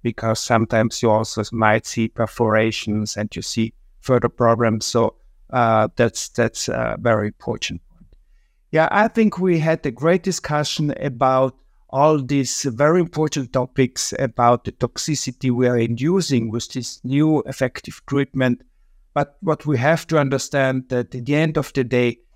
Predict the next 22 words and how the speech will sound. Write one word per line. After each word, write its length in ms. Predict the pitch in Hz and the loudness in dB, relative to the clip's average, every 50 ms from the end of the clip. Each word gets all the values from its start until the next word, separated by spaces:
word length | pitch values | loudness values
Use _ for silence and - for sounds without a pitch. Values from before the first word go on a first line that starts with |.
| _ _ - | _ _ -6
this 260 | 127 143 143 - - | -2 -2 -2 -2 -2
is 280 | 139 123 - - - - | -6 -6 -6 -6 -4 0
a, 180 | 127 123 120 - _ _ _ _ _ _ _ - | 0 0 0 -2 _ _ _ _ _ _ _ -4
a, 240 | 123 120 120 120 - _ - - 123 - _ - | -2 0 0 0 -2 _ -14 -18 -18 -18 _ -10
a 80 | 139 135 | -8 -6
new 400 | 131 131 139 147 165 170 165 160 | -4 -2 0 2 4 4 2 2
step 400 | - - - 156 143 139 - - | -2 -2 2 2 2 2 -2 -8
forward 460 | - 135 131 127 123 123 127 123 117 _ - | -4 0 0 2 2 2 0 -2 -2 _ -10
with 260 | - 127 123 - - | -6 -6 -6 -4 -2
a 120 | 127 120 - _ _ - | -4 -4 -4 _ _ -2
very 420 | 131 127 131 135 131 131 127 - _ _ - | 0 2 2 2 2 0 -4 -6 _ _ -8
well-tolerated, 1400 | 120 120 123 123 123 123 123 - - - 123 123 117 117 117 113 117 113 113 - - - 107 104 - - - - _ _ _ - | -2 0 2 2 2 2 -2 -4 -4 0 2 2 4 4 4 4 4 4 2 0 0 0 -2 -2 -2 -4 -18 -18 _ _ _ -14
uh, 80 | - - - - | -14 -12 -6 -2
type 300 | 107 107 101 - - - | 2 2 2 2 0 -6
of 180 | - - - | -16 -16 -10
treatment. 500 | - - 110 101 - - - 92 92 - _ _ _ _ _ _ _ - | -4 -4 -4 -4 -4 -6 -6 -6 -6 -6 _ _ _ _ _ _ _ -8
And 180 | - 123 113 | -8 -8 -6
with 200 | - 135 123 - | -4 -4 -4 -2
this, 260 | - 160 160 151 - 170 | 0 -2 0 0 2 2
I 100 | 143 135 | 2 2
would 200 | 120 135 - - | 2 0 -2 0
like 240 | 135 127 131 127 | 0 2 0 0